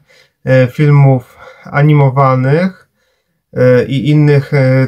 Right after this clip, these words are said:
tego typu produkcji, a Iron Man tak naprawdę był serial, e, chyba, e, taki animowany, e, z dziewięćdziesiątego siódmego roku. No i tutaj,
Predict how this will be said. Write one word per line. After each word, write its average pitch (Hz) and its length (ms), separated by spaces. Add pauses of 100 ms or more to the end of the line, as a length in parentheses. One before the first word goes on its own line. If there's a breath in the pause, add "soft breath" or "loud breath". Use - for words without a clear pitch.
tego 139 300
typu 139 300
produkcji, 180 920 (380 loud breath)
a 139 440 (720 soft breath)
Iron 143 340
Man 165 460
tak 156 180
naprawdę 151 460
był 143 260
serial, 143 560
e, 123 180
chyba, 127 800 (140 loud breath)
e, 127 440
taki 135 360
animowany, 147 1000 (400 soft breath)
e, 131 400
z 127 120
dziewięćdziesiątego 139 1040
siódmego 131 600
roku. 113 520 (2250 soft breath)
No 311 140
i 190 300
tutaj, 160 640